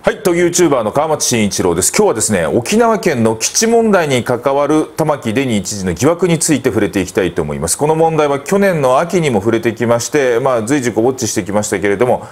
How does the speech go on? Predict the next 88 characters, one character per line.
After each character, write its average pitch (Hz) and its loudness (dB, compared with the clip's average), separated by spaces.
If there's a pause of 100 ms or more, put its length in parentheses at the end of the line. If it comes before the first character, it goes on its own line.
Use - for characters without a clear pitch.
(120)
新 160 -2
た 139 -2
な 107 0
動 123 0
き 123 -8
が 113 2
あ 101 2
り 98 -2
ま 104 2
し - -4
た 110 0
の 104 0
で、 101 0
今 90 0
日 - 2
は 85 2
触 98 -2
れ 98 2
て 87 -2
い 85 -2
き - -12
た 98 -2
い 80 -6
と 80 -8
考 80 -6
え 73 -4
て 71 -12
い 71 -10
ま 85 -4
す。 - -4 (180)
ま 139 0
あ、 - -4
あ - -4
の、 135 -2
基 - -6
地 190 0
問 190 2
題 165 2
は 113 0
東 180 0
京 202 2
都 165 0
も 107 0
横 104 -2
田 120 2
基 - -8
地 - -8
も 95 0
あ - 0
り 87 -2
ま 90 -2
す - -6
し、 104 -2 (220)
こ 139 0
れ 131 0
ま 127 0
で 117 0
も 98 0
い - 2
ろ 127 2
ん 135 0
な 131 0
交 127 -2
流 127 2
を 135 2
し - -8
て 113 -2
き 104 -6
ま 104 0
し - -8
た。 85 -4
県 110 -2
議 101 -4
会 98 0
の 90 0
皆 95 -2
さ 107 -2
ん 104 -2
方 113 -2
と 165 0
の、 123 0
ま 98 0
あ、 - 0
い 85 -2
ろ 87 0
ん - -2
な 80 -4
話、 95 -2